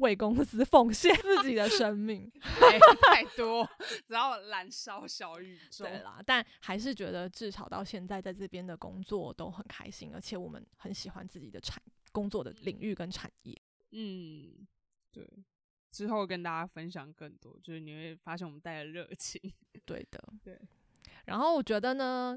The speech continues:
Speaker 1: 跟大家聊这么久，总是要给大家一些 key takeaway，对吧？
Speaker 2: 嗯，你这个是那个
Speaker 1: 职业病。
Speaker 2: 职业病强迫症，就是以前
Speaker 1: <laughs> 对的。
Speaker 2: 狂被纠正，就说，“嗯，这个P P T做到最后要有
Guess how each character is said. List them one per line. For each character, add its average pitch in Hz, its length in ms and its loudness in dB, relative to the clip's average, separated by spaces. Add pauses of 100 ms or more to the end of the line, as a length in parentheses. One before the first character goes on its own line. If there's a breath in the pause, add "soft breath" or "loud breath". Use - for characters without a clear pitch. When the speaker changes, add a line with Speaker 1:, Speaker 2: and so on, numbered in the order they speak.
Speaker 1:
跟 262 120 -6
大 269 80 -2
家 262 140 0
聊 170 180 -4
这 233 100 -8
么 190 140 -8
久， - 300 -12
总 - 200 -12
是 190 140 -10
要 220 140 -2
给 - 120 -10
大 185 160 -10
家 - 160 -8
一 196 60 -6
些 180 420 -6 (100)
key 214 220 -12
takeaway， 180 540 -12
对 - 140 -18
吧？ - 260 -12
Speaker 2:
嗯， 190 220 -18
你 185 160 -10
这 190 100 -4 (100)
个 202 60 -2
是 208 240 -10
那 196 100 -8
个 175 320 -6 (520 soft breath)
Speaker 1:
职 190 160 -8
业 196 120 -2
病。 196 160 -2
Speaker 2:
职 190 120 -4
业 214 240 10
病 320 180 12
强 - 240 8
迫 226 180 2
症， 196 280 -2
就 208 80 -4
是 233 120 0
以 190 140 -6
前 180 240 -4
Speaker 1:
<laughs> 180 40 -6
对 190 180 -6
的。 170 100 -12
Speaker 2:
狂 175 240 -6
被 196 460 -4 (260 soft breath)
纠 202 300 -4
正， 185 240 -8
就 196 60 -12
说 262 280 -14 (160)
，“嗯， - 100 -20 (140)
这 294 100 -20
个 277 80 -14 (200)
P - 180 -12
P 254 80 -8
T 262 100 -8
做 269 200 -14
到 269 40 -10
最 269 140 -14
后 254 100 -10
要 214 120 -6
有 170 80 -8